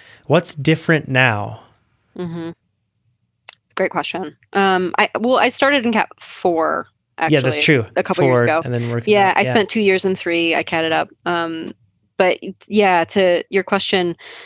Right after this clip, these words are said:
Speaker 2: I definitely think that the gap between three and two is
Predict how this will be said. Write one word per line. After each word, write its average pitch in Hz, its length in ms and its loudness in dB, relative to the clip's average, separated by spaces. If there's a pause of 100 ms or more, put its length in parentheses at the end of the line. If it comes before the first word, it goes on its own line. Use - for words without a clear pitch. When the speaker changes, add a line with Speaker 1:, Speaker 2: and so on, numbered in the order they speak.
(120)
Speaker 2:
I 190 200 2
definitely 196 380 0
think 180 380 -4
that 160 680 0 (540)
the 190 80 6
gap 170 360 0
between 170 300 0
three 165 220 0
and 156 160 0
two 170 380 2
is 151 580 0